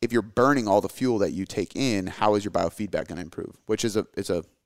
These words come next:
viable argument. Um, number one, you're not gonna burn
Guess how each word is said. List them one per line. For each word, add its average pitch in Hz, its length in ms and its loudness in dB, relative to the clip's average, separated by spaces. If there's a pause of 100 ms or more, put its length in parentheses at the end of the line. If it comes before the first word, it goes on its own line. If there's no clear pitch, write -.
(440)
viable 101 560 4
argument. 95 500 0 (360)
Um, 92 420 0
number 147 180 4
one, 123 540 0 (1000)
you're 139 120 2
not 160 140 4
gonna 147 140 2
burn 107 320 2